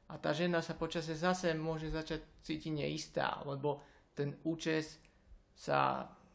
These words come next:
tomu okoliu zunuje, ten imidž, a znovu sa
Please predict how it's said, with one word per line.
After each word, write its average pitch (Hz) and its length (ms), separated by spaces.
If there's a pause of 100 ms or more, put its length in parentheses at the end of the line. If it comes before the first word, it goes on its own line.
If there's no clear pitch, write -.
(240)
tomu - 240
okoliu 143 400
zunuje, 151 720
ten 139 240 (160)
imidž, 147 560 (640)
a 135 240
znovu 156 480
sa 151 240